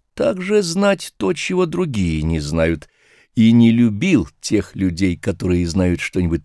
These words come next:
такое, чего он не знает. Словом, он любил немного похвастать умом.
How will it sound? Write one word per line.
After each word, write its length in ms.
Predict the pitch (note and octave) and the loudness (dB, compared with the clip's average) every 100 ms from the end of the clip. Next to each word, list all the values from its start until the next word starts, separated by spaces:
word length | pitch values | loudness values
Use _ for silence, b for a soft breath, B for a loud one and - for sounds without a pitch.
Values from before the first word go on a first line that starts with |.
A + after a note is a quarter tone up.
| - | -6
такое, 460 | F2 - G#2 F2 | -6 0 0 0
чего 440 | - - F#2+ F#2 - | -2 -4 -2 -4 -4
он 340 | E2+ F2+ F2+ | -4 -2 0
не 160 | F#2 F#2+ | 0 0
знает. 600 | F2+ F#2+ F#2 G#2 - _ _ _ _ _ _ _ _ _ _ _ _ | -2 -4 -4 -6 -14 _ _ _ _ _ _ _ _ _ _ _ _
Словом, 840 | - - G2+ E2 B2+ F#3 D3 A#2 - _ _ _ _ _ _ | -12 -8 -4 0 2 2 2 0 -2 _ _ _ _ _ _
он 260 | G#2+ B2+ A#2+ | 2 4 6
любил 680 | A2 G#2+ F#2+ F2 G#3 B3 A3+ | 4 2 0 0 0 0 0
немного 800 | A#2+ F#2 F2 E2+ G#2 G#3+ E3+ F3 | 2 2 2 0 0 0 0 -4
похвастать 1040 | - G2+ - F2+ G#2 C3 - - A2+ - B2 | -2 -4 -2 0 0 0 -6 -8 -8 -8 -6
умом. 480 | A2 F#2 F2+ F#2 | -2 -2 -2 -6